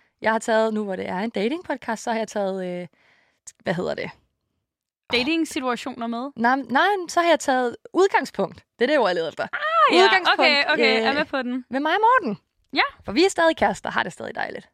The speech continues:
Speaker 2: Det er da dejligt.
Speaker 1: Ja.
Speaker 2: Det er jeg glad for
Speaker 1: Hvis
Speaker 2: at høre.
Speaker 1: du vil vide det.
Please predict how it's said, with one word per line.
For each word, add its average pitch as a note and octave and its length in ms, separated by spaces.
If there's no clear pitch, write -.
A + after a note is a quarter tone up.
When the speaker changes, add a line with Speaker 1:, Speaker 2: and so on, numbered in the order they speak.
Speaker 2:
Det F4 60
er - 40
da - 120
dejligt. F2+ 360
Speaker 1:
Ja. F#3+ 180
Speaker 2:
Det - 60
er - 0
jeg G4 40
glad G4+ 120
for F#4+ 120
Speaker 1:
Hvis A#3+ 100
Speaker 2:
at A3+ 60
høre. A#3 120
Speaker 1:
du C4 60
vil G3 220
vide G#3 160
det. - 180